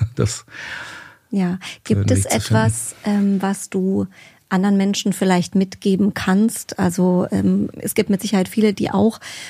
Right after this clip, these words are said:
Speaker 2: einen tragischen Verlust hinnehmen mussten, aber es kann ja jede Lebenssituation sein, wo man vielleicht nicht weiß, wie soll's denn weitergehen. Ich weiß, du warst auch in einem
Speaker 1: Mhm.
Speaker 2: ganz, ganz tiefen Loch, aber irgendwie,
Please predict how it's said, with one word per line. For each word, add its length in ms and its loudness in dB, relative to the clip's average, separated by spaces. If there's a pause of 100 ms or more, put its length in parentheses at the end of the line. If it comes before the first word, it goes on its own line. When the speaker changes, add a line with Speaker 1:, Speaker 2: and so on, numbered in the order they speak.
Speaker 2:
einen 120 -2
tragischen 400 2
Verlust 340 0
hinnehmen 300 2
mussten, 180 -2
aber 80 -2
es 80 -6
kann 160 -2
ja 80 0
jede 220 2
Lebenssituation 840 -2
sein, 200 0
wo 80 0
man 140 2
vielleicht 300 0
nicht 160 -2
weiß, 260 -2
wie 60 -4
soll's 260 -2
denn 160 0
weitergehen. 420 0
Ich 100 -4
weiß, 160 2
du 120 -2
warst 280 0
auch 320 0
in 160 0
einem 120 4
Speaker 1:
Mhm. 40 0
Speaker 2:
ganz, 220 0
ganz 260 -2
tiefen 320 -2
Loch, 240 2
aber 240 -2
irgendwie, 500 2